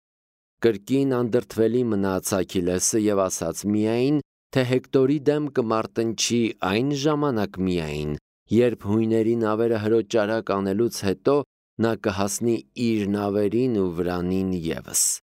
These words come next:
Անխոս հեռացան հերոսները, իսկ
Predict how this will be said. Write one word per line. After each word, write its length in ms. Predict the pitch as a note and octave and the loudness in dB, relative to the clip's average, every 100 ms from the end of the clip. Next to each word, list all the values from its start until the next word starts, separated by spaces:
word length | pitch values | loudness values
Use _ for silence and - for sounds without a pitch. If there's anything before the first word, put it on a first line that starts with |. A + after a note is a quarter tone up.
| _ _ _ _ _ _ _ _ _ _ _ _ - | _ _ _ _ _ _ _ _ _ _ _ _ -4
Անխոս 520 | E2+ E2 - G2+ A2 - | -2 -2 -2 -2 0 -2
հեռացան 600 | F#2+ F#2+ F#2 - A2 G2+ | -4 -4 -4 -4 -4 -2
հերոսները, 720 | E2+ D#2+ E2 - F2 E2+ E2+ - _ - | -2 -4 -4 -4 -2 -2 -2 -6 _ -4
իսկ 320 | A2 - - | -2 -2 -6